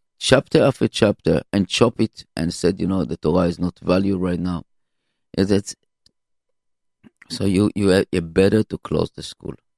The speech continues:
Better to close the Torah school. You know, unfortunately, we see a lot of these fruits, so-called, coming from this kind of education. And they don't have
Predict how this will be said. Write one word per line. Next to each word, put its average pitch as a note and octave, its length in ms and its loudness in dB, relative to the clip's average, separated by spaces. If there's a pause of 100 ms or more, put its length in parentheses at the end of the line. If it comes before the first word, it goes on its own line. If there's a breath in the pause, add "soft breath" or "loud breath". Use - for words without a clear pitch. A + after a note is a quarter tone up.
(280)
Better B2+ 440 0
to - 140 -12
close B1 280 -8
the - 160 -20
Torah - 280 -20
school. - 280 -20 (2500)
You G#2 80 2
know, A2+ 280 4
unfortunately, G#2 580 0
we G2 140 -2
see G#2 380 -4 (460)
a F#2+ 120 -6
lot F#2 180 -2
of F#2+ 160 -10
these F#2+ 400 -4
fruits, - 640 0
so-called, - 500 -4
coming F2+ 280 -4
from E2+ 260 -10
this - 180 -14
kind E2+ 240 -2
of - 320 -10
education. F#2 800 0 (1800)
And G2 560 4 (400)
they F#2 120 2
don't G2 260 2
have F#2+ 200 2